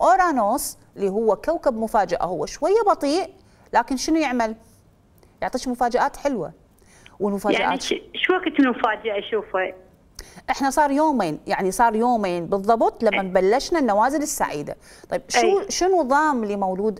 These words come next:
Speaker 1: الحوت؟ شنو ضام لمولود العقرب وللسرطان؟ هذول الثلاث أبراج
Speaker 2: أي.
Speaker 1: موعودون والله بأخبار حقها مال.
Speaker 2: يعني قريبًا فدوة.
Speaker 1: قريبًا باعي، وقد يكون هذا الشخص اللي قادم للخطبة هو حلاق.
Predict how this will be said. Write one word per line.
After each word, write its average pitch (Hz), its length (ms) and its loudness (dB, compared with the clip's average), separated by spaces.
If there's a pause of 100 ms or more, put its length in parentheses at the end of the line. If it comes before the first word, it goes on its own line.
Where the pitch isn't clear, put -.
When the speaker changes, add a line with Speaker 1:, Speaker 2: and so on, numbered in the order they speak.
Speaker 1:
الحوت؟ 170 640 -6 (300)
شنو 262 300 0
ضام 262 400 0
لمولود 190 400 -2
العقرب 220 500 -2
وللسرطان؟ 220 720 -2 (420)
هذول 240 280 2
الثلاث 381 380 0
أبراج 208 920 0 (420)
Speaker 2:
أي. - 100 -12 (260)
Speaker 1:
موعودون 240 840 2
والله 214 500 2
بأخبار 214 840 -2 (480)
حقها - 460 -8
مال. - 260 -8 (180)
Speaker 2:
يعني 226 260 0
قريبًا 262 600 -2
فدوة. 226 340 0 (400)
Speaker 1:
قريبًا 170 420 -2
باعي، 214 360 0
وقد 294 240 2
يكون 330 200 4 (140)
هذا 339 80 2
الشخص - 420 -2
اللي 233 160 0
قادم 214 520 2
للخطبة 262 480 -4
هو 220 180 2
حلاق. 170 600 -4